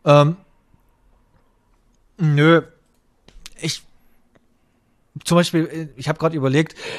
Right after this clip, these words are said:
wo zum ersten Mal für mich so der Gedanke war, wo ich zum ersten Mal wirklich gecheckt hab, dass der, dass, dass der zweite Film, äh, wesentlich schlechter ist als der erste, war, glaub ich, bei Matrix.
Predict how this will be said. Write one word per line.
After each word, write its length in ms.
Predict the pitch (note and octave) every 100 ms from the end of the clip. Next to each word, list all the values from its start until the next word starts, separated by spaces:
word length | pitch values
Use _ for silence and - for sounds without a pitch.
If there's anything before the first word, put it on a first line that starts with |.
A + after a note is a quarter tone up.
| -
wo 100 | C#3+
zum 200 | D#3+ D#3+
ersten 440 | D3 C3 G3+ - E3+
Mal 120 | D#3
für 100 | D3
mich 160 | D#3+
so 80 | -
der 100 | D3
Gedanke 540 | C3+ C3 B2 D#3+ G3 C#3+
war, 160 | C3+
wo 60 | C3+
ich 60 |
zum 120 | - D3
ersten 320 | C3 E3+ D#3+
Mal 60 | -
wirklich 260 | D#3 D#3 -
gecheckt 520 | - - F#3 F#3 -
hab, 220 | D#3 - - - - - - - _ _
dass 220 | D3 C#3+
der, 280 | D3+ C3+ B2 -
dass, 340 | C3+ - - _ _ _ _ _ _
dass 200 | - C3+
der 120 | - C#3
zweite 460 | - C#3 E3 F3
Film, 420 | - - D#3 F3 E3+ _ _ _ _ _ _ _
äh, 480 | C3 C3 B2+ B2 A#2+ _ _ _ _ _ _
wesentlich 540 | C3+ C3 E3 - D#3
schlechter 400 | - D#3 F3 D#3
ist 140 | C#3+ C#3
als 200 | C3 B2
der 100 | G#2
erste, 320 | C#3 F3 B2+
war, 100 | A#2+
glaub 140 | C#3+
ich, 40 | A#2+
bei 80 | A#2
Matrix. 680 | G#2+ B2+ - - - -